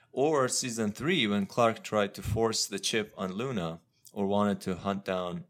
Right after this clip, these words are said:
Nightblood children. But it's also tragic because it's in s-,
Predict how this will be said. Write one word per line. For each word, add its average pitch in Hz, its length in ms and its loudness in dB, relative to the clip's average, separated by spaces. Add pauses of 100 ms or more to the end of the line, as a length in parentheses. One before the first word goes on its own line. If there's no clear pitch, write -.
(100)
Nightblood 92 500 -4
children. 82 460 -6 (1200)
But 131 160 6
it's 131 160 2
also 180 320 4
tragic 139 680 4
because 117 380 -2
it's 104 200 -4
in 104 100 0
s-, - 200 -2